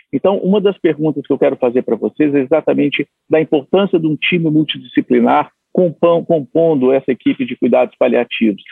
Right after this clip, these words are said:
Vocês deixaram muito claro como há um estigma muito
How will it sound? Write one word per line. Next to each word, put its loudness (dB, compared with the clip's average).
Vocês -2
deixaram 2
muito -4
claro 0
como -4
há 2
um -6
estigma -4
muito -4